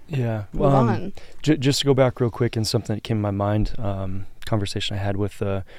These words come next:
Speaker 1: with a newer friend. Um, she's out in Pennsylvania, but we were chatting on the phone for a couple hours. One thing she was telling me about her past, um, and just how she met her ex-boyfriend,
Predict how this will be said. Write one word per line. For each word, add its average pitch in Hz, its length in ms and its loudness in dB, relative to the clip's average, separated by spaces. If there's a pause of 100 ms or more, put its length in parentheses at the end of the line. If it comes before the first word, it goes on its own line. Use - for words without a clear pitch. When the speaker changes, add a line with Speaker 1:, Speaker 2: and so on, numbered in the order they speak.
Speaker 1:
with - 100 0
a 127 40 6
newer 123 260 6
friend. 107 360 -2 (420)
Um, 104 540 -2
she's 113 340 -2
out 107 140 -2
in 107 60 -8
Pennsylvania, 101 600 -4
but 98 120 -6
we 98 140 -6
were 98 80 -4
chatting 120 300 -8
on 104 60 -8
the 101 60 -6
phone 101 300 -8
for - 180 -12
a 92 40 -14
couple 107 240 -12
hours. 92 440 -12 (680)
One 120 180 4
thing 123 180 2
she 120 120 -2
was 110 140 0
telling 110 160 0
me 113 60 2
about 104 180 0
her 98 140 -4
past, 95 580 -6
um, 98 300 -2
and 101 120 -2
just 101 240 -4
how 104 200 -2
she - 160 -2
met 101 160 -2
her 101 160 -4
ex-boyfriend, 131 600 0